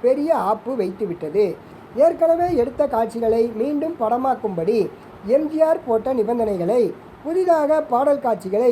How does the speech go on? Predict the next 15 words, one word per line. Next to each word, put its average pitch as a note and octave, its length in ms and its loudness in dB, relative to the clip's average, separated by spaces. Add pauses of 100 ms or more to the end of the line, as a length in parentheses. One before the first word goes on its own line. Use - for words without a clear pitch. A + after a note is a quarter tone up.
சேர்த்து C#4 360 0
கொண்டது, G3+ 460 0 (420)
கால் C#4 280 -2
ஷீட் C#4+ 220 -8
தகராறு B3 540 2 (360)
என்பன D4+ 440 0
சேர்ந்து A3 500 2 (220)
நேற்று D#4+ 440 -2
இன்று A3 300 -2
நாளை F#3+ 460 2
படத்தை F3+ 460 -2 (400)
நான்கு A#3+ 640 0
ஆண்டுகளுக்கு A3+ 640 0 (460)
இழுத்து A3+ 600 -2
விட்டது. D#4 460 2